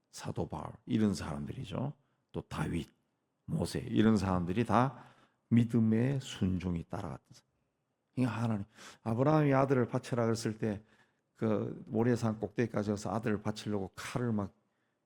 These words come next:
빼가지고 목을 향해 막 치려고 그러잖아요. 음. 그게 순종이죠. 그때 하나님이 "네가 정말 나를 사랑하는 줄 안다."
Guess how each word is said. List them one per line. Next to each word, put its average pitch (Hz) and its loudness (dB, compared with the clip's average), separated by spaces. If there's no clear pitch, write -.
빼가지고 107 4
목을 120 6
향해 104 2
막 87 -6
치려고 117 -2
그러잖아요. 82 -4
음. 104 -6
그게 143 2
순종이죠. 107 2
그때 - -2
하나님이 104 2
"네가 104 4
정말 95 -2
나를 85 -2
사랑하는 80 -6
줄 82 -8
안다." - -10